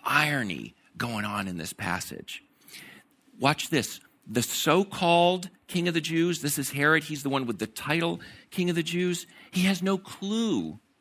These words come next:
where the Jewish Messiah is gonna be born.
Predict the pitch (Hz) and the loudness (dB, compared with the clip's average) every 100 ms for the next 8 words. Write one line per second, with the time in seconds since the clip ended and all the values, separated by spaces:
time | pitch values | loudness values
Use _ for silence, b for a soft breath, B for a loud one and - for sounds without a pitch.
0 | _ _ _ - 147 151 131 147 143 160 | _ _ _ -2 2 4 2 2 0 -2
1 | 147 - 147 139 135 82 101 113 98 90 | -4 -2 -2 0 0 -2 -6 -4 -4 -2
2 | 90 80 71 57 | -4 -4 -6 -6